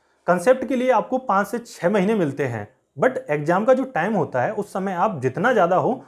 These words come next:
उनको पढ़ के समझ के आपको लिखना होता है, ठीक है। नंबर भी अच्छे आए हमारे और साथ के साथ में हमारे कॉन्सेप्ट भी मजबूत होने चाहिए, ठीक है।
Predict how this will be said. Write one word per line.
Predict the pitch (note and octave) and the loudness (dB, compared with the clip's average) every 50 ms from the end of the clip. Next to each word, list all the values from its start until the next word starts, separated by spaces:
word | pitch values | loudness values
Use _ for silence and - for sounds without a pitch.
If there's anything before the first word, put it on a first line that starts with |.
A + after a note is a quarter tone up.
| _ - | _ -10
उनको | E3 F3+ G#3+ G#3+ | -6 -2 -2 0
पढ़ | G#3+ - - D#3+ | 2 2 2 2
के | D#3+ - F3+ G#3 | 2 0 -2 -2
समझ | G#3 - D#3 D3+ D3 C#3 | -2 -2 -4 -4 -4 -4
के | - - | -4 -4
आपको | F3+ D#3 C3+ - A#3 | -2 -2 -2 -2 -4
लिखना | A3+ F#3+ E3 E3 E3+ D3+ | -4 -4 -4 -6 -4 -4
होता | C3+ A2 G#2 G2 - G2 | -4 -4 -4 -6 -10 -10
है, | F#2+ F#2+ F#2+ - _ _ - | -10 -10 -12 -14 _ _ -12
ठीक | A#3 A#3 F3+ | -8 -6 -6
है। | A#2 - - - - _ - | -6 -6 -8 -20 -20 _ -4
नंबर | B2 C3+ C#3+ D3 D#3+ G3 A3 | 0 0 2 4 4 4 4
भी | A#3 C4+ C4+ | 4 2 0
अच्छे | B3 G3+ - - - A#3 | 0 -2 -4 -4 -4 -2
आए | A#3 A#3+ C4 | -2 -2 -2
हमारे | B3+ A3 A#3+ A#3+ B3 C#4+ D4 - - _ - | -2 -2 0 0 0 0 -2 -4 -14 _ -6
और | - F3+ | -4 -2
साथ | F3+ G3+ G3 G3 | 0 0 0 0
के | - B3 | 0 -2
साथ | - - F3+ F3 | 0 0 0 0
में | G#3 A3 | 0 -2
हमारे | G3+ F3 E3+ G#3+ | -2 -2 -2 -2
कॉन्सेप्ट | - - F3+ D3+ - - F#3 G3+ - - | -2 -4 -4 -4 0 0 0 0 0 -2
भी | C#3+ C#3+ G3+ - - - - - | -2 0 0 0 -2 -4 -8 -2
मजबूत | C#3+ D3 C#3 C3+ D#3+ G3 G#3 - A#2 | 0 0 2 2 2 2 2 2 0
होने | A#2+ A#2+ A2+ A2 | -2 -2 -2 -4
चाहिए, | G#2 - F2+ F2 F2+ F#2 F#2 F2+ _ _ _ _ _ | -4 -6 -8 -10 -10 -10 -12 -14 _ _ _ _ _
ठीक | - B3+ G3 | -12 -10 -10
है। | B2+ - | -10 -12